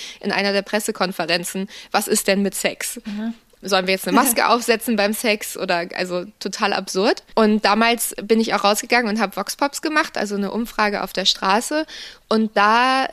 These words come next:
Speaker 1: waren tatsächlich viele, die das eher locker gesehen haben, die gesagt haben, „Ja, irgendwas muss man ja machen und wenn man sich vielleicht nur mit einer Person trifft zum Sex, ist das okay.“ Oder manche haben auch gesagt, „Ach, ich date trotzdem.“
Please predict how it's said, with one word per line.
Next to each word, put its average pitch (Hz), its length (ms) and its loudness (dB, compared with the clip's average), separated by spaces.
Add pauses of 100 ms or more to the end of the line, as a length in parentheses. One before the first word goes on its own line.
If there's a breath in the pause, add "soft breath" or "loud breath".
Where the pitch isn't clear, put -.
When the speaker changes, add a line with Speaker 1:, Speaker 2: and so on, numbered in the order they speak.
Speaker 1:
waren 226 260 0
tatsächlich 226 600 -6
viele, 269 340 -2
die 254 140 -6
das 240 220 0
eher 233 340 4
locker 202 340 0
gesehen 175 460 -6
haben, 170 260 -8
die 175 140 -10
gesagt 180 420 -4
haben, 180 440 -2
„Ja, 196 260 4
irgendwas 208 380 2
muss 247 180 2
man 262 160 4
ja 247 120 4
machen 240 460 2
und 190 320 -2
wenn 190 140 -2
man 185 160 -4
sich 190 180 -10
vielleicht 180 320 -2
nur 180 120 -4
mit 180 200 -6
einer 233 240 2
Person 220 480 -2
trifft - 300 -8
zum 208 160 -4
Sex, 190 360 -4
ist - 160 -12
das 185 160 -4
okay.“ 311 640 2
Oder 185 360 0
manche 190 460 -6
haben 190 120 -4
auch - 140 -8
gesagt, 180 360 -8
„Ach, 190 120 -4
ich 190 180 -12
date 185 320 -4
trotzdem.“ 240 760 0